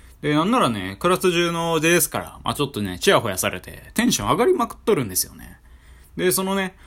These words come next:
ハー一世の姿勢が、もう男子連中との確執につながりまして、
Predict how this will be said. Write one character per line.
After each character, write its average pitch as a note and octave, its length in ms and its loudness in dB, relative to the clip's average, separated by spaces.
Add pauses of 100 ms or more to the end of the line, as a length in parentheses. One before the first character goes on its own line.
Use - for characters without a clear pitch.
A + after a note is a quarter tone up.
(160)
ハ F3+ 140 2
ー E3+ 100 4
一 G#3 100 0
世 F#3 260 2
の G#3+ 240 0
姿 D3 220 2
勢 F3 140 4
が、 D#3 180 -4 (240)
も A2+ 120 -4
う - 20 -4
男 D3 220 2
子 D#3 100 2
連 D#3 180 2
中 A#2 160 -2
と G2 140 -6
の E2+ 240 -10
確 F3 200 2
執 - 200 -2
に C#3+ 200 0
つ D#3+ 120 2
な E3+ 100 4
が D3+ 80 4
り C#3 80 -2
ま B2+ 80 0
し - 140 -6
て、 - 180 -18